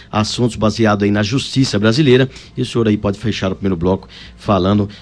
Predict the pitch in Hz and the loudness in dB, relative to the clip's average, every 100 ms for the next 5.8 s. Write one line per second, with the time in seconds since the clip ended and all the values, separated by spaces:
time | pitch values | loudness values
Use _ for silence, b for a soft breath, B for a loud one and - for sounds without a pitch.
0 | - 95 95 104 98 95 101 98 - 98 | -4 -2 0 0 2 4 2 2 0 -2
1 | 82 92 147 143 135 143 147 127 117 113 | -2 0 2 4 6 6 4 4 4 4
2 | 113 110 98 107 98 90 - - - 117 | 4 2 0 0 0 -2 -4 -2 2 2
3 | 107 104 107 101 113 120 127 139 - 151 | 2 2 2 2 2 4 4 2 0 0
4 | 113 120 135 147 147 107 104 120 131 117 | 2 2 0 2 0 2 2 2 2 2
5 | 104 101 120 - 107 139 123 - | 4 2 2 2 4 4 4 -2